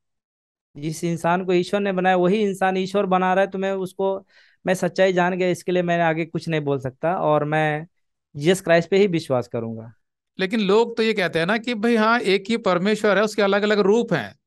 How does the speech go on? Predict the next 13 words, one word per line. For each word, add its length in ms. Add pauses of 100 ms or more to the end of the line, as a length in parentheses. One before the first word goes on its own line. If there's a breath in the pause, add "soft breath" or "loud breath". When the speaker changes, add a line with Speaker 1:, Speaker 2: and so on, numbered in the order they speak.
(320)
Speaker 2:
चाहे 200
वो 160
राम 320
हो, 120
Speaker 1:
नहीं। 100
Speaker 2:
कृष्ण 380
हो, 160
अल्लाह 320
हो 240
या 360 (120)
जीसस 320
क्राइस्ट 340
हो। 120